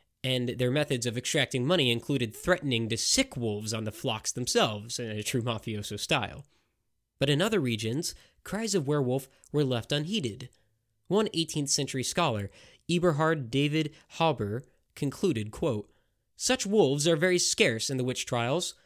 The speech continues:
and among a hundred men who condemn as sorcerers, hardly three or four have been found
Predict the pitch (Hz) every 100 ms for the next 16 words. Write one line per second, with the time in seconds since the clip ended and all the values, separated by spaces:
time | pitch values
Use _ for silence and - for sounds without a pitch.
0 | _ 160 185 208 233 214 202 254 226 180
1 | 135 135 151 156 165 156 156 147 131 196
2 | 180 139 127 151 - - - 226 202 208
3 | - 226 220 214 - 226 131 117 139 131
4 | 127 117 131